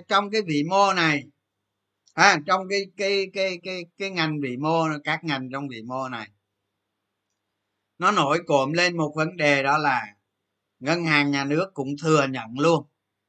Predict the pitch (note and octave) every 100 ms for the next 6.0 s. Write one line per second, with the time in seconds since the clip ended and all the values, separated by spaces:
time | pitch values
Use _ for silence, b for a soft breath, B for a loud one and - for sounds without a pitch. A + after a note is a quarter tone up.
0 | _ _ _ _ _ _ _ _ _ B2+
1 | C#3+ C#3+ C#3 B2 A#2+ D3+ C#3 D3 C#3+ C3
2 | C3 G#2+ _ _ _ _ _ _ _ _
3 | _ _ _ _ _ _ _ _ _ _
4 | E3+ G#3 A#3 B3 A3 E3+ G3+ G#3 A#3 A#3+
5 | A3+ A#3 G#3+ D3+ D3+ - - A#3+ F#3 C#3+